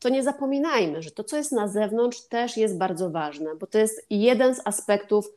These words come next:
naszego cudownego bycia tu na ziemi,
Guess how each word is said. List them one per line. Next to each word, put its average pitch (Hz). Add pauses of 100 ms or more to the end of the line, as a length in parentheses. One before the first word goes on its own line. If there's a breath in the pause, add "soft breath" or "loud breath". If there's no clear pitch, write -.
(140)
naszego 196
cudownego 214
bycia 185 (100)
tu 202 (140)
na 185
ziemi, 180